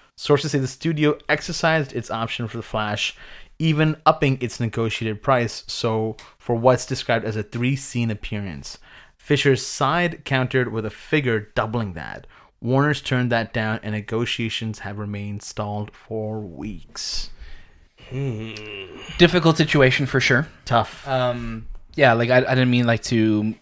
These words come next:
Speaker 3: make light of it, like, before we started, like, with joking around, but, like,
Speaker 1: No, for sure.
Speaker 3: no, like, obviously, Ray has these claims of what happened, and I'm hoping that Warner Brothers gets to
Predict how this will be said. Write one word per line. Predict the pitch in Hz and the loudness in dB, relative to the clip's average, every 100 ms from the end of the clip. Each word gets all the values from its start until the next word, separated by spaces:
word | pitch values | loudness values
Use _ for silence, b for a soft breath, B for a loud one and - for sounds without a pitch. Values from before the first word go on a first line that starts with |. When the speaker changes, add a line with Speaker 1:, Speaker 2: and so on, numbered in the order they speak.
| _ | _
Speaker 3:
make | 127 127 117 | 4 4 6
light | 117 113 | 4 6
of | 113 | 4
it, | 117 | 2
like, | 113 107 | 0 -2
before | 107 113 | 0 0
we | 107 | 0
started, | - 104 104 | 0 0 0
like, | 104 | -2
with | 107 107 - | -4 -6 -6
joking | 117 110 110 | -6 -6 -6
around, | 113 | -4
but, | 107 | -6
like, | 101 98 | -8 -2
Speaker 1:
No, | 123 143 117 | 4 4 4
for | 110 | 0
sure. | 120 156 | 0 4
Speaker 3:
no, | 147 | 6
like, | 127 131 - | 8 6 6
obviously, | 135 139 139 143 123 113 - - - | 6 6 6 4 4 2 -6 -20 -16
Ray | 127 123 127 127 123 - - | 2 6 8 8 6 0 0
has | 127 117 | 2 2
these | 120 117 113 - | 0 -2 -4 -8
claims | - 117 131 | -4 -2 0
of | 120 | 0
what | 110 | 0
happened, | 107 - - 131 160 - b b b b b | 0 -2 -2 -4 -6 -12 b b b b b
and | 113 110 107 104 - 113 | 2 2 2 0 -2 0
I'm | 117 110 | 2 2
hoping | 113 110 120 | 0 2 2
that | 113 107 | 0 0
Warner | 110 110 | -2 -2
Brothers | 110 110 107 107 | 0 0 0 -2
gets | - 107 107 - - | 0 2 2 0 -6
to | - 113 104 98 101 | -4 -2 0 0 -4